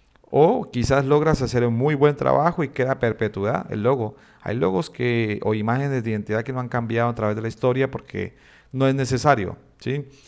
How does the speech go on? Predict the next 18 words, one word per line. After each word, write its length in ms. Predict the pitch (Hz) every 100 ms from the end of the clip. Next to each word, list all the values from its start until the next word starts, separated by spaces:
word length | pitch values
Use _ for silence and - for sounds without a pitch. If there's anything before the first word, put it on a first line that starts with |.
| - - - - _ -
Y 460 | 160 208 208 -
cierro 300 | - 139 135
con 120 | 123 147
esto. 360 | 139 92 82 - _
Generalmente, 1040 | - 117 110 123 143 160 131 127 131 131 -
aquellas 520 | 104 123 123 127 123
identidades 440 | 117 104 107 110
de 100 | 123
marca 580 | 123 127 120 120 120 120
que 120 | -
trascienden 560 | 104 101 - 123 120 123
en 60 |
el 140 | 123 120
tiempo 360 | 143 139 139
son 260 | 123 - 113
las 120 | 110
más 160 | 104 101
simples, 720 | - 98 - - - -